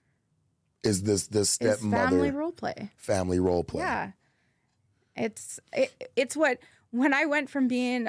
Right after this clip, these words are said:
Speaker 2: a dancer and I dabbled into, like, this kind of sex work,
Speaker 1: Mm-hmm.
Speaker 2: online sex work,
Speaker 1: Yeah.
Speaker 2: um, it took me a long time to re-, like, accept those roles. Like, I was like, "Family role play, like, what the,"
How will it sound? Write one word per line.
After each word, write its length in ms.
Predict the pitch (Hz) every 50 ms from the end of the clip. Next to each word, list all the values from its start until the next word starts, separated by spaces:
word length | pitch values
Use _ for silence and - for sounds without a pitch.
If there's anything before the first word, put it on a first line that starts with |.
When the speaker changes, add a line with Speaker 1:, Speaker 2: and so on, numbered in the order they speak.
| -
Speaker 2:
a 100 | - 226
dancer 580 | 202 190 208 214 214 226 240 - - 262 247 247
and 220 | - 202 214 -
I 280 | - - 220 220 214 208
dabbled 560 | 202 202 - 214 202 220 - 226 220 208 208
into, 580 | 214 208 220 208 - - 220 208 208 196 - 190
like, 440 | 185 202 - - 208 214 - - - - _
this 520 | 202 202 208 220 247 240 - - - - _ _ _ _ _ _ _ _ _ _ _ _ _ _
kind 240 | - 240 240 240 247
of 60 | 247
sex 280 | - 254 254 247 - -
work, 260 | 294 320 381 - - -
Speaker 1:
Mm-hmm. 140 | 214 202
Speaker 2:
online 260 | 190 214 226 247 247 -
sex 260 | - 277 254 - -
work, 260 | 339 370 415 - - -
Speaker 1:
Yeah. 220 | 196 202 - 90 - - _ _ _ _ _ - -
Speaker 2:
um, 460 | 240 240 240 233 226 226 220 190 - _ _ _ _ _ _
it 180 | - - - 220
took 240 | - 269 254 254 254
me 80 | 240
a 80 | 226 214
long 280 | 208 208 214 220 226
time 320 | 220 - 214 226 277 330 294
to 120 | - 233
re-, 200 | 208 196 196 208 - _
like, 340 | - 220 214 196 202 - - _ _ _ _ _ _ _ _ _ -
accept 540 | 220 214 - - - 233 233 240 - -
those 280 | - - - 190 196 -
roles. 500 | - 220 247 262 - 120 - - - -
Like, 180 | 170 180 - -
I 40 |
was 100 | 196 190
like, 160 | - - - -
"Family 500 | - _ - - 226 254 226 185 170 170
role 200 | 160 - 247 226
play, 260 | - - - - 73
like, 180 | 73 - -
what 220 | - - - - -
the," 80 | -